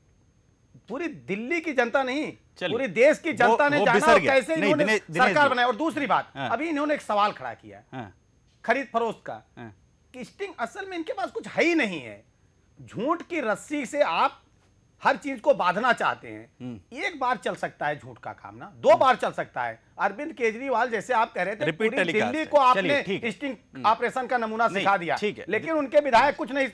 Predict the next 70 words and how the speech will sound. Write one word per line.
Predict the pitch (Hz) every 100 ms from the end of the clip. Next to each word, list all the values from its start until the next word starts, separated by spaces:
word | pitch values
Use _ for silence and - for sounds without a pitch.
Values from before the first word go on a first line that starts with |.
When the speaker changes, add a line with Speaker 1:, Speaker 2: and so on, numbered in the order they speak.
| -
Speaker 1:
खुद | 262 285
नहीं | 277
Speaker 2:
दिनेश | 190
Speaker 1:
सीख | -
Speaker 2:
जी, |
Speaker 1:
पाए। | 220
Speaker 2:
मैं | 196
आप | 196 214
ही |
की | 214
Speaker 1:
और, | 247 302
Speaker 2:
बात |
Speaker 1:
और | -
Speaker 2:
को, | 143
Speaker 1:
दूसरी | 214 262 359
चीज | 285 240
जो | 220
आप | 185
कह | 147
रहे | 131
हैं, | 117 -
Speaker 2:
हाँ, | 127
Speaker 1:
आज | 180
Speaker 2:
आप | 160 180
Speaker 1:
भी |
Speaker 2:
ही | 247
Speaker 1:
हम |
Speaker 2:
की | 233
Speaker 1:
कह |
Speaker 2:
बात | 214 208
Speaker 1:
रहे |
Speaker 2:
को | 208
Speaker 1:
हैं। |
Speaker 2:
कोट | 180 156
कर | 123
रहा | 104
हूँ, | 180
एक | 180
मिनट, | 151
अपनी | 160 190
बात | 175 170
पूरी | - 160
कीजिएगा। | 120 101 101 101
आप | 143 160
ही | 196
की |
बात | 180 135
को | 147
कोट | 117 104
कर | 107
रहा | 98
हूँ, | 92 _ -
बत्तीस | 117 165 - 240 254 214
विधायक | 202 170 180 180
आप | 165
लोगों | 156 143 123
के | 120
पास | 101 98 -
थे, | 156 _ _ _ _ -
लेकिन | 143 160 208 -
उस | 156 139
वक्त | 196 - 226 - _ _ _ 110 107
दिल्ली | 160 202 214
में | 170 -
आप | 156 160
लोगों | 165 131
ने | 196
सरकार | 175 - - 123 113
नहीं | 107 117
बनाई, | 123 151